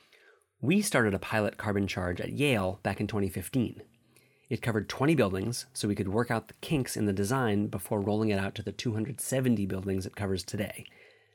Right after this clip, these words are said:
And any of the three dimensions can change over time.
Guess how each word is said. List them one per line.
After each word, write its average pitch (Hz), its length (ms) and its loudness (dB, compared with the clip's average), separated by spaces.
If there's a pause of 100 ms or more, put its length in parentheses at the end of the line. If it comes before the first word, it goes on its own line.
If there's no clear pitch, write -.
(360)
And 131 220 4
any 165 240 6
of 135 80 2
the 127 80 0
three 131 220 2
dimensions 113 580 2
can 104 180 -2
change 110 420 2
over 101 160 0
time. - 460 -4